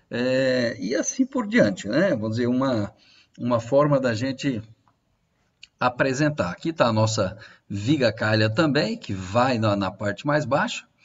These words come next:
e a nossa cantoneira resolve, resolve mesmo,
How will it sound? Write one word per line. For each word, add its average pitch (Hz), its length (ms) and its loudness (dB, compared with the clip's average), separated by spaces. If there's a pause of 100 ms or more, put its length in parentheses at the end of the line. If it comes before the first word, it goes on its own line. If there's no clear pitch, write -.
(380)
e 339 100 0
a 311 100 -2
nossa 196 500 0 (240)
cantoneira 170 960 2 (280)
resolve, 110 1120 4
resolve 147 720 2
mesmo, 147 800 4